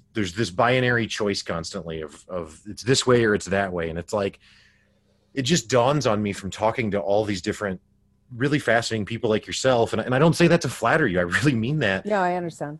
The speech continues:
Speaker 1: That it's, it, it, it, as much difference as there is in the nuance of it,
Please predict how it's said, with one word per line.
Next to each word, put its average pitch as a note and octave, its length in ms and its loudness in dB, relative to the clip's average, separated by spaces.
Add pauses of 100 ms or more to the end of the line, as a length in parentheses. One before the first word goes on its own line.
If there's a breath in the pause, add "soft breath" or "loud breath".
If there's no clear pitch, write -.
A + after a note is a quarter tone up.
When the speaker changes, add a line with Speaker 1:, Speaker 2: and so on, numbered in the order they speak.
(160)
Speaker 1:
That C#3 140 4
it's, - 260 -2 (720)
it, C#3+ 160 -10 (220)
it, C#3 180 -10 (1000)
it, D3 180 -10
as B2+ 180 0
much C3+ 360 2 (160)
difference B2 560 0
as G#2 140 -6
there A2 180 -2
is G#2 280 -4
in A2+ 100 0
the F#2 100 0
nuance G2 500 -2
of D3+ 160 0
it, D#3+ 220 -2